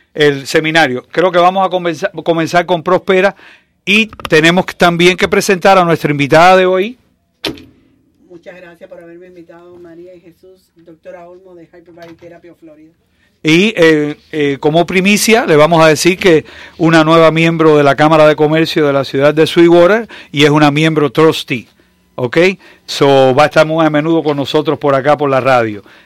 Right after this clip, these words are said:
Speaker 1: El, el, el seminario de la, de Prospera, para las personas que no conocen Prospera, Prospera es una organización sin fines de lucro que da, eh, muchos seminarios para los negocios que comienzan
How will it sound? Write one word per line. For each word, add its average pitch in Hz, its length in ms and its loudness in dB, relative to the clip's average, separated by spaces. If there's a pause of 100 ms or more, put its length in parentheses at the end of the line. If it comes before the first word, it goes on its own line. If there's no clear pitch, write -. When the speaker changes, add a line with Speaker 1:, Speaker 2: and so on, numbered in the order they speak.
(220)
Speaker 1:
El, 135 840 -2
el, 131 720 -8
el 143 160 -4
seminario 175 540 0
de 170 100 4
la, 143 380 2 (200)
de 147 140 0
Prospera, 156 580 0 (520)
para 143 200 2
las 143 120 2
personas 170 420 0
que 160 140 0
no 175 100 0
conocen 170 400 0
Prospera, 170 540 0
Prospera 160 380 0
es 156 40 0
una 160 140 -4
organización 151 640 -2
sin 151 160 -2
fines 165 260 -2
de 165 80 0
lucro 160 360 -4 (420)
que 147 180 2
da, 156 320 2 (460)
eh, 147 260 2
muchos 175 300 -4
seminarios 165 560 0
para 151 260 0
los 143 180 -2
negocios 151 520 -2
que 180 160 -2
comienzan 180 720 -4